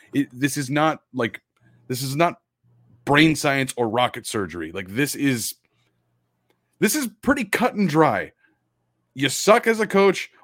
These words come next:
or you don't suck as a coach. That's really what it comes down to. And there's no excuse here for how this losing is, is being accepted. This is just not something that happens. It doesn't take somebody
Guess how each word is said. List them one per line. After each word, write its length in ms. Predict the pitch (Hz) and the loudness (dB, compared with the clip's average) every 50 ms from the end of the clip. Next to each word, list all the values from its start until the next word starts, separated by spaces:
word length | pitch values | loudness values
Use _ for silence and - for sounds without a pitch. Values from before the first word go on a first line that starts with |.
| _ | _
or 100 | - 139 | -2 2
you 120 | 147 147 143 | 2 4 4
don't 240 | 135 151 147 139 - | 4 4 2 2 0
suck 260 | - 143 127 123 123 | 0 0 0 0 -2
as 120 | 120 107 | -6 -6
a 80 | 117 - | -6 -6
coach. 340 | - 107 87 76 - - - _ _ _ - | -4 -4 -6 -6 -8 -14 -18 _ _ _ -4
That's 220 | 131 135 139 - - | -4 -4 -4 -6 -14
really 480 | 101 92 90 107 135 202 240 220 226 | -14 -14 -4 2 4 4 4 4 2
what 180 | 190 165 180 180 | 2 2 2 2
it 120 | 165 127 | 2 0
comes 260 | - 143 143 131 110 98 | -2 -4 -2 -2 -2 -2
down 240 | 113 104 90 - | -2 -4 -4 -6
to. 160 | - - - - _ _ _ _ | -10 -14 -18 -18 _ _ _ _
And 460 | - 120 117 113 104 101 104 101 104 - - 131 139 135 | -4 -2 -2 -2 -2 -2 -4 -6 -8 -12 -16 -20 -12 -4
there's 260 | 131 139 135 123 110 | -2 0 0 0 2
no 220 | 131 147 160 170 165 | 2 4 4 4 4
excuse 440 | 151 - - - - 151 147 135 | 2 0 -4 -6 -2 -2 -2 -2
here 240 | - 131 127 117 110 | 0 0 2 2 0
for 340 | - - 113 117 113 101 - _ _ _ _ _ _ _ - | 0 0 2 2 2 2 0 _ _ _ _ _ _ _ -14
how 460 | - - 143 143 147 147 139 135 139 _ _ _ _ _ _ _ _ _ - | -4 2 4 6 6 6 4 2 -2 _ _ _ _ _ _ _ _ _ -12
this 280 | 127 123 139 131 - | -6 -2 -2 -2 -2
losing 500 | 117 120 131 147 190 185 156 160 143 139 | 0 2 4 6 6 6 4 2 2 0
is, 340 | 127 120 127 113 - - - _ _ _ _ _ _ _ _ _ - | 0 -4 -4 -4 -6 -8 -12 _ _ _ _ _ _ _ _ _ -10
is 220 | 135 131 127 113 | -8 -8 -8 -8
being 280 | 113 107 147 160 180 170 | -4 0 2 2 2 0
accepted. 580 | 135 - - - - 156 165 - - 71 - _ _ _ _ _ - | -4 -6 -6 -6 -6 -6 -6 -8 -12 -16 -16 _ _ _ _ _ -4
This 200 | 127 147 139 - | -2 -2 0 0
is 120 | 165 151 | -2 -2
just 280 | 127 131 175 160 - - | 0 0 -2 -2 -2 -6
not 440 | 123 123 135 135 151 165 165 - _ _ _ - | -6 -4 -2 0 0 0 0 -2 _ _ _ -16
something 520 | - - - 160 170 160 131 156 147 139 | -8 -2 0 2 2 2 0 0 0 0
that 100 | 127 120 | -2 -2
happens. 380 | 110 135 147 143 - 113 98 107 | -2 -2 -2 0 -2 -4 -6 -6
It 100 | 120 113 | -6 0
doesn't 380 | 135 143 156 151 156 160 139 - | 2 2 2 2 0 -4 -4 -2
take 240 | - 160 151 - | 0 0 0 0
somebody 500 | - - 147 135 127 127 113 113 107 95 | -2 -2 -2 0 2 2 2 2 0 -2